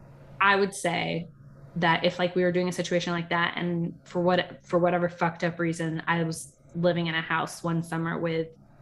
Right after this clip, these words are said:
his, like, female friend who he's had, like, flirtations and hookups with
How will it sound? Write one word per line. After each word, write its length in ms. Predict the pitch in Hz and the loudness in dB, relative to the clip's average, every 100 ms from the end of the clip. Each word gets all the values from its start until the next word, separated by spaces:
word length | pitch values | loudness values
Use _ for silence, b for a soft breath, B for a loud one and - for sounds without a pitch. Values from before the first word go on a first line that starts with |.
| - - | -20 -12
his, 280 | - 180 165 | 0 2 2
like, 240 | 165 170 | 0 -2
female 400 | - 185 175 165 | -4 0 2 2
friend 400 | 165 175 165 165 | 0 -2 0 -2
who 140 | 165 175 | -2 -2
he's 260 | 170 165 | 0 0
had, 240 | - 165 170 | 0 0 -2
like, 240 | - 151 - | -6 -8 -4
flirtations 580 | 170 165 165 - 151 147 | -6 -4 -6 -6 -8 -8
and 100 | 160 | -6
hookups 460 | 165 160 175 - | -4 -4 -6 -4
with 320 | 208 214 226 | -2 0 -2